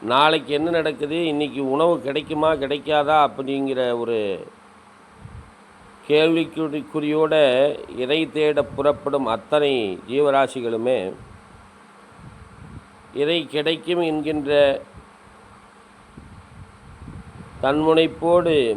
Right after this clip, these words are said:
முயற்சியும், முயற்சியோடு தேடுதலும் தேடிக்கொண்டிருக்கும் அனைத்து ஜீவராசிகளுமே அடுத்து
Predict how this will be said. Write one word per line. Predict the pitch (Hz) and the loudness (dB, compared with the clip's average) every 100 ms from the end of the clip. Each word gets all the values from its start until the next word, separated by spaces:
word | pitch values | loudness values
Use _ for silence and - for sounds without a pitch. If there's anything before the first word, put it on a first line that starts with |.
| 113 | 0
முயற்சியும், | 139 135 - 147 151 165 175 - - - - - - - - - - - - - - - 107 | -2 -2 -6 -4 0 -2 -4 -10 -20 -20 -20 -20 -20 -20 -20 -20 -20 -20 -20 -20 -20 -10 0
முயற்சியோடு | 139 165 - 165 156 160 165 175 170 135 113 - | 2 2 0 -2 0 4 4 4 4 4 0 0
தேடுதலும் | 143 160 160 151 131 95 - - - - - - - - - - - - - - - - - - - - | 0 0 0 0 0 -4 -10 -16 -18 -16 -16 -16 -18 -20 -18 -16 -16 -14 -16 -18 -18 -18 -18 -20 -12 -2
தேடிக்கொண்டிருக்கும் | 151 165 165 160 147 139 117 123 107 80 - - - - - - - - - - 117 | 0 0 -2 -4 -2 -2 -4 -8 -8 -10 -14 -20 -20 -20 -20 -20 -20 -20 -20 -12 -6
அனைத்து | 147 147 151 120 | -4 -4 -8 -8
ஜீவராசிகளுமே | 151 160 143 143 139 127 123 127 135 - - - - - - - - - - - - - - - - - - - - - - - - - - - - - - - - - - - - - 127 | -4 0 2 0 0 -6 -4 -4 -6 -6 -16 -20 -20 -20 -20 -20 -20 -20 -20 -20 -20 -20 -20 -20 -20 -20 -16 -18 -18 -20 -20 -20 -20 -20 -20 -20 -20 -20 -20 -20 -20 -20 -20 -20 -14 0 4
அடுத்து | 160 165 | 4 4